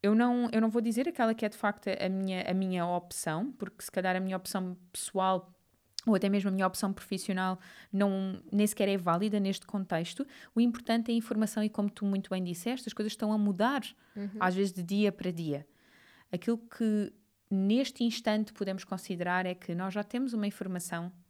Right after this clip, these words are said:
Speaker 1: que em março, quando aterrou o covid, não existia.
Speaker 2: Certo.
Speaker 1: Não é?
Speaker 2: Certo.
Speaker 1: Portanto, a partir de agora as práticas já estão mais controladas, muito
Speaker 2: Uhum.
Speaker 1: mais seguras e efetivamente nós sabemos como é que as coisas hão de correr. E é como vos disse,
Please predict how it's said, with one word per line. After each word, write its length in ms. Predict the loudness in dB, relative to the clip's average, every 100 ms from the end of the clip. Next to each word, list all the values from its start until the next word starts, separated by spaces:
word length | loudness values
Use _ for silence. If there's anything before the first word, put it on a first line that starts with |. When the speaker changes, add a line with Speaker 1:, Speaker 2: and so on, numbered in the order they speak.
| _
Speaker 1:
que 100 | -4 0
em 60 |
março, 520 | 2 2 0 -2 -12 -14 _ _
quando 320 | -4 -2 -2 -4
aterrou 640 | -8 -6 -6 -2 -2 -2 -8 _ _ _
o 80 | -6
covid, 540 | -2 -2 -2 -6 -8 _
não 140 | -2
existia. 500 | -2 -2 -6 -8 -8 -10
Speaker 2:
Certo. 480 | -16 -12 -12 -14 -20 _ _ _ _ _ _ _ _ -6
Speaker 1:
Não 80 |
é? 60 | -4
Speaker 2:
Certo. 120 | -4
Speaker 1:
Portanto, 340 | -2 -2 -2 -6 -20 -20 -8
a 60 | -2
partir 300 | -2 0 0
de 60 |
agora 240 | 4 4 2
as 100 | -2
práticas 380 | -4 -2 -6
já 40 | -6
estão 180 | -6 -8
mais 160 | -8 -8
controladas, 760 | -8 -2 4 4 4 2 -2
muito 280 | -2 -4 -2
Speaker 2:
Uhum. 60 | -2
Speaker 1:
mais 320 | 0 -2 -4
seguras 720 | -4 -2 0 0 2 2 0
e 100 | -2
efetivamente 680 | -4 -4 -4 -2 0 -2 -2
nós 160 | -6 -6
sabemos 320 | -6 -4 -6
como 400 | -6 -4 -4 -6 -10
é 80 |
que 80 | -10
as 60 | -10
coisas 380 | -4 -4 -4 -6
hão 180 | -6 -6
de 100 | -10
correr. 400 | -16 -10 -10 -10 -20 -20 -20 -20 _ _
E 120 | -2
é 40 | -2
como 280 | 0 -2 0
vos 160 | 0
disse, 360 | 2 0 -2